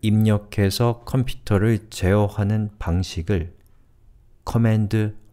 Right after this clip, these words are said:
라인 인터페이스라고 부르고, 이런 커맨드 라인 인터페이스의, 어, 단점은 어떤 명령어가 있는지,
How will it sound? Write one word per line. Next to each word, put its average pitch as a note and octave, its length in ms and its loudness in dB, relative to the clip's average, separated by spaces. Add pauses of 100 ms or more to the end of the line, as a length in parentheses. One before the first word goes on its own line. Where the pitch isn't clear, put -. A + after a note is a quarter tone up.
라인 F#2 500 0 (300)
인터페이스라고 E2+ 960 -4
부르고, F2+ 520 -4 (720)
이런 G2+ 180 2
커맨드 C3+ 340 0
라인 A#2+ 180 4
인터페이스의, G2 1000 0 (400)
어, E2 280 0
단점은 G2 680 0 (840)
어떤 D#3 440 2
명령어가 A#2+ 640 4
있는지, F#2+ 540 0